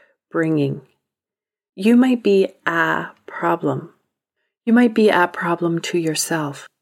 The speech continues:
The way you betray yourself, the way you attack yourself, the way you sabotage yourself, the way you talk to yourself. You might be a problem to the evolution that you are trying to achieve,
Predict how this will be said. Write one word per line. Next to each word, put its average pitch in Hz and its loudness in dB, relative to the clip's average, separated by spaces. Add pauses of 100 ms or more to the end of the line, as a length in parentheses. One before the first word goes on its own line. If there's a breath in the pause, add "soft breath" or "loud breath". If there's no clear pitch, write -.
(300)
The 190 -6
way 185 4
you 180 0
betray 190 0
yourself, 160 -4
the 185 -2
way 180 0
you 175 2
attack 170 -4
yourself, 165 -8 (420)
the 190 -10
way 196 4
you 190 4
sabotage 185 -4
yourself, 151 -8 (920)
the 202 -10
way 208 -2
you 226 0
talk - -6
to 254 -6
yourself. 151 -4 (960)
You 208 2
might 226 4
be 208 2
a 160 -6
problem 180 -4 (200)
to 214 -2
the 196 2
evolution 214 2
that 156 -4
you 175 -2
are 165 -4
trying 160 -4
to - -8
achieve, - -4